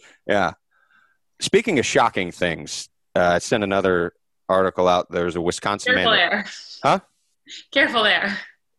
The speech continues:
Speaker 1: Wait, wait.
Speaker 2: And you're like, "Speaking of shocking things."
Speaker 1: I sent a photo. No. Um, a Wisconsin man was shocked to discover a brain had washed up on the beach outside
Speaker 2: Oh.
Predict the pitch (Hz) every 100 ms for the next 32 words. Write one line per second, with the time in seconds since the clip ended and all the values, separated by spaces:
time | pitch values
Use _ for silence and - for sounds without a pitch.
0 | _ - 156 117 - 131 - - - -
1 | 220 233 240 226 220 - 330 294 269 214
2 | 190 - - 277 269 285 226 185 180 185
3 | 190 175 175 131 127 - - 202 208 -
4 | - 139 - 135 90 76 - - - -
5 | 117 87 - - _ 139 131 120 90 76
6 | _ _ _ _ _ _ - _ _ 127
7 | 127 - 143 139 135 123 113 104 95 -
8 | 113 - 104 - - 101 87 85 101 104
9 | 85 82 90 90 - 87 _ _ - 82
10 | 80 - 95 - - - _ 90 87 -
11 | - 92 - - - -